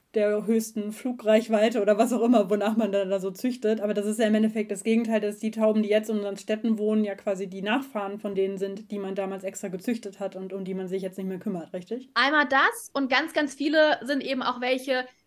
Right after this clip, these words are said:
Speaker 2: die es nicht schaffen, zum Ziel zu kommen, dann ruft man bei den Brieftaubenzüchtern an und die Brieftaubenzüchter sagen, „Ach so, mein Sportgerät hat es nicht zum Ziel geschafft, dann drehen Sie ihr doch
Speaker 1: Ah.
Speaker 2: den Hals rum.“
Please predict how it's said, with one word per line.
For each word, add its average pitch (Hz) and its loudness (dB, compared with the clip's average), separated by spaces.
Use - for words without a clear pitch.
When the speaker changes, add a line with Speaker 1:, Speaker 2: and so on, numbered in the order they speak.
Speaker 2:
die 262 2
es 247 -2
nicht 247 -2
schaffen, 269 -2
zum 233 -4
Ziel 359 2
zu 302 -2
kommen, 240 0
dann 240 0
ruft 294 -4
man 277 4
bei 262 6
den 254 2
Brieftaubenzüchtern 277 0
an 277 2
und 254 -2
die 247 -2
Brieftaubenzüchter 269 -2
sagen, 262 2
„Ach 269 0
so, 311 4
mein 240 4
Sportgerät 277 0
hat 269 -6
es 262 -10
nicht 269 -6
zum 240 -2
Ziel 320 0
geschafft, 262 0
dann 240 0
drehen - 4
Sie 220 4
ihr 220 4
doch 226 -2
Speaker 1:
Ah. 190 -4
Speaker 2:
den 220 -4
Hals 226 -2
rum.“ 196 -6